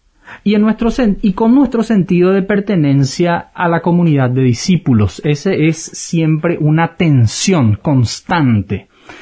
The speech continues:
a la que, bueno, algunos quizás no pudieron manejarlo de la mejor manera posible, pero todos estamos en esa tarea de, de hacerlo.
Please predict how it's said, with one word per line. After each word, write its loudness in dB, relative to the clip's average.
a 0
la 0
que, 2
bueno, 0
algunos 2
quizás -2
no 0
pudieron 2
manejarlo 2
de 2
la 2
mejor 0
manera 2
posible, 0
pero 0
todos 2
estamos 0
en 2
esa 0
tarea 2
de, 2
de 0
hacerlo. -2